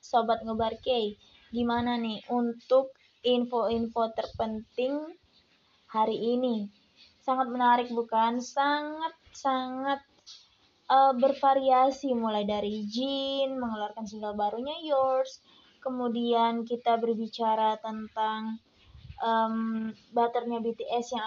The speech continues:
akan ditampilkan di Mama. Em, sorry, maksud saya di Amat. Dan ada kita membahas tentang Run B T S yang akan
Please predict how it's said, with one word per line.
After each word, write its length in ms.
akan 160
ditampilkan 1400
di 160
Mama. 800
Em, 160
sorry, 240
maksud 320
saya 160
di 160
Amat. 560
Dan 720
ada 400
kita 240
membahas 320
tentang 320
Run 320
B 80
T 80
S 160
yang 240
akan 240